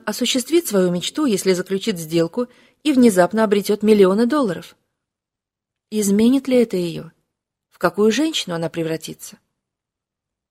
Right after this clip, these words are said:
На седьмом этаже в демонстрационном зале Сотби было тепло,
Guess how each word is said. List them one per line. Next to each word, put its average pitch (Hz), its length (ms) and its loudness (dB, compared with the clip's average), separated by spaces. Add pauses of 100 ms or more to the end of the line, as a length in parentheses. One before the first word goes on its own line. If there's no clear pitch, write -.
(100)
На 226 120 -6
седьмом 330 360 0
этаже 302 360 0
в 254 60 -4
демонстрационном 254 760 0
зале 240 300 4
Сотби 269 380 0
было 247 260 2
тепло, 190 480 -4